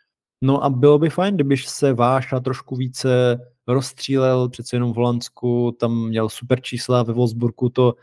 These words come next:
má trošku těžší a nebylo to tak super, ale právě, že tenhle krásný úvod, eh,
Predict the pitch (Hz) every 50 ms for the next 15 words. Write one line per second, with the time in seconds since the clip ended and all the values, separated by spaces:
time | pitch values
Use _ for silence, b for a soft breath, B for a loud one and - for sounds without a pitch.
0 | b b b b b _ - 135 143 143 143 139 - - 135 131 127 - - -
1 | 107 - - 135 139 - - - 156 147 139 143 143 151 139 - - 127 120 117
2 | 110 110 110 117 117 127 139 139 - - 147 135 - - 139 127 - 135 139 135
3 | - 120 127 127 127 127 123 123 127 120 120 - 127 123 123 127 127 123 120 -
4 | _ _ - - 127 127 127 127 - - 131 123 - - 131 123 117 123 127 123
5 | 127 - - 131